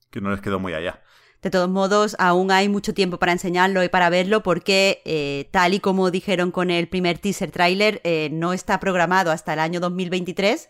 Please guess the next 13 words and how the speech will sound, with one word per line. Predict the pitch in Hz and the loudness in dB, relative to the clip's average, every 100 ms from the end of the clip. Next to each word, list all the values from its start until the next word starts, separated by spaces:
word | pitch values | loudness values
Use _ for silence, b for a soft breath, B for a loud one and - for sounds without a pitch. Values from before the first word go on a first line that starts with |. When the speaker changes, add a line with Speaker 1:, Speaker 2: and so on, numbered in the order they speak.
| _ - | _ -14
Speaker 1:
Po. | - - _ | -14 -16 _
Speaker 2:
Entonces, | 170 165 165 - 185 180 170 - | -8 -4 -6 -2 0 2 0 -6
eh, | 165 151 147 143 | -6 -4 -6 -8
pues | 151 147 | -10 -8
eso, | 170 165 151 165 | -6 -6 -10 -10
eh, | - 156 151 | -8 -6 -6
tenemos | 151 156 160 | -6 -4 -6
que | - 175 156 160 | -4 -2 0 0
tener | 185 180 | 0 0
paciencia | 180 180 196 170 - 160 147 | -2 0 0 -2 -2 -6 -4
con | 160 | -2
las | 156 151 165 | 0 0 0
actualizaciones. | 160 175 151 165 156 147 139 | -4 -4 -6 -6 -6 -6 -8